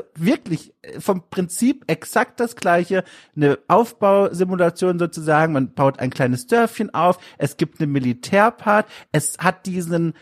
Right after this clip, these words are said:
realistisch wirkenden Look. Es gibt keine Magie oder so ein Quatsch, sondern man kann jedem Haus Balken für Balken zuschauen, wie es gebaut wird. Nur eben nicht im Frühmittelalter, sondern in dieser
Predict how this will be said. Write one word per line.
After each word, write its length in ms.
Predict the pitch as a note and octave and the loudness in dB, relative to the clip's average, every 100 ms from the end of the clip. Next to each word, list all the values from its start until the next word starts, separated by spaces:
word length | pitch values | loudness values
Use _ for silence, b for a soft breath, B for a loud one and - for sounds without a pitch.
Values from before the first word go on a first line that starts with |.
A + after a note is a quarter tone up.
| b b | b b
realistisch 840 | - D#3 D3+ D3 F#3+ - G#3 - - | -2 2 2 2 -4 -4 -4 -6 -4
wirkenden 640 | E3 F#3 - F3 C#3+ C3 | -2 -2 -2 -2 0 0
Look. 360 | C#3 E3 A3+ - | 2 2 0 -2
Es 180 | - - | -8 -6
gibt 220 | E3 - | -10 -8
keine 260 | - C#3+ C#3 | 0 0 2
Magie 500 | B2+ B2 E3+ A3 B3 | 2 0 -2 -2 2
oder 200 | G3 F3 | 2 2
so 100 | F3 | 0
ein 80 | E3+ | -2
Quatsch, 320 | - F#3 - | 0 -2 0
sondern 300 | F3+ E3 D#3+ | -2 2 2
man 160 | D3+ | 0
kann 180 | - F3 | -2 -2
jedem 480 | D#3+ F3+ F#3+ F3 - | 2 2 0 -4 0
Haus 320 | D#3+ F#3+ - - - | 2 2 -4 -6 0
Balken 380 | E3 F#3+ F3+ | 0 0 -4
für 120 | - D#3+ | -4 -2
Balken 400 | C#3+ E3 F#3+ - | 0 0 -2 -6
zuschauen, 380 | G3 - F3+ | -6 -2 0
wie 60 | E3 | -2
es 100 | - | -4
gebaut 420 | C#3 A#2 C#3+ F#3+ | -4 2 2 2
wird. 140 | G#3 G3 B B | -2 -2 B B
Nur 260 | D#3+ F3+ B3 | 0 4 4
eben 260 | G3 F#3 F#3 | 2 0 0
nicht 200 | F3+ - | -2 -2
im 220 | D#3 C#3+ | -4 -4
Frühmittelalter, 920 | - - A3 B3+ A#3+ A3 F3+ F#3+ F#3+ | -8 -4 0 2 2 0 2 2 2
sondern 280 | E3 E3 E3 | 0 0 0
in 120 | D#3 | -2
dieser 360 | D#3+ D3 D3 | -2 2 2